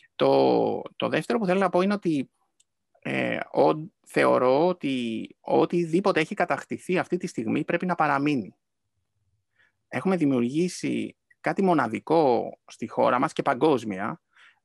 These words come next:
τόσοι πολλοί, ε, άνθρωποι εκπαιδευτικοί όλων των βαθμίδων, σε τόσο σύντομο χρονικό διάστημα, να έχουν αποκτήσει απίστευτες ψηφιακές δεξιότητες.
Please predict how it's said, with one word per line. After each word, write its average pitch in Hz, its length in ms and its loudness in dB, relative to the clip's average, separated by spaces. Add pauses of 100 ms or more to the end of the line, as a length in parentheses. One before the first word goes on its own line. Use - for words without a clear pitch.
(140)
τόσοι 190 340 -2
πολλοί, 147 560 -2 (720)
ε, 104 240 -8
άνθρωποι 120 460 -2
εκπαιδευτικοί 123 800 -6
όλων 190 240 4
των 123 80 -2
βαθμίδων, 107 640 -6
σε - 340 -16
τόσο 202 300 0
σύντομο 160 360 -2
χρονικό 110 560 -6
διάστημα, 123 720 -6 (480)
να 131 220 -4
έχουν 196 220 0
αποκτήσει 165 760 -6
απίστευτες 190 680 -4
ψηφιακές 156 420 -6
δεξιότητες. - 720 -6